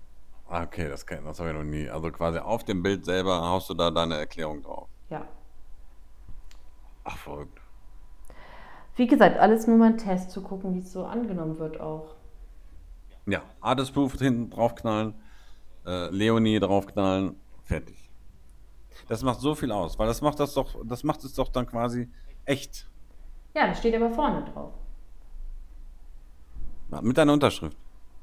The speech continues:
Speaker 2: Nee, nur mein Name, also Unterschrift ist nicht, mein Name steht da.
Speaker 1: Ja, wieso unterschreibt das Ding doch bitte?
Speaker 2: Die sind da schon abgegeben.
Speaker 1: Ja, dann geh da hin und unterschreib das dann an der Wand.
Speaker 2: Mal gucken.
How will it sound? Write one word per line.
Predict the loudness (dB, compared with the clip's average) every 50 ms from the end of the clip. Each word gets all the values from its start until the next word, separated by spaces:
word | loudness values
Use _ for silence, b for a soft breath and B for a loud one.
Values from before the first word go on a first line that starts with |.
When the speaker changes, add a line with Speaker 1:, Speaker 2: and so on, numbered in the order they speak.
| -16 -16 -12 -6
Speaker 2:
Nee, | -2 0 4
nur | 6 6
mein | 6 6 6 4
Name, | 4 2 2 0
also | -2 -4 -6
Unterschrift | -6 -6 -8 -8 -8 -8 -10 -10 -8
ist | -10 -10 -8
nicht, | -6 -6 -6 -6 -6
mein | -8 -8
Name | -6 -6 -6 -6 -6
steht | -8 -10 -12 -12 -12 -12
da. | -14 -14 -14 -14 -16 -16 -16 -14 -14 -14 -14 -14 -14 -8 -4
Speaker 1:
Ja, | -2 -2 0
wieso | 0 0 0 0 0
unterschreibt | -2 -2 -2 -4 -4 -2 -4 -4 -4 -4
das | -6 -6
Ding | -8 -8 -8
doch | -8 -8
bitte? | -8 -12 -12 -10 -10 -12 -12 -12 -14 -18 -20 -16 -8
Speaker 2:
Die | -6 -6
sind | -2 0 0 0 0
da | 0 -2
schon | -2 -2 -2 -4
abgegeben. | -4 -4 -4 -2 -2 -2 -2 -2 -2 -2 -2 -4 -4 -6 -8 -8 -10 -10 -10 -10 -10 -12 -10 -10 -6 -6 -6 -6 -6 -8 -12 -14 -16 -8 -4
Speaker 1:
Ja, | -2 0
dann | 0 0 0
geh | 0 0
da | 0 2
hin | 2 2 2
und | 0
unterschreib | 0 0 -2 0 0 0 0 0 -2
das | -4 -4
dann | -4 -2 0
an | 0 0
der | 2 2
Wand. | 2 2 2 0 -4 -10 -16 -16 -16 -16 -16 -14 -14 -16 -16 -14 -12 -8
Speaker 2:
Mal | -6 -6 -6 -6 -6 -10
gucken. | -12 -14 -16 -16 -16 -18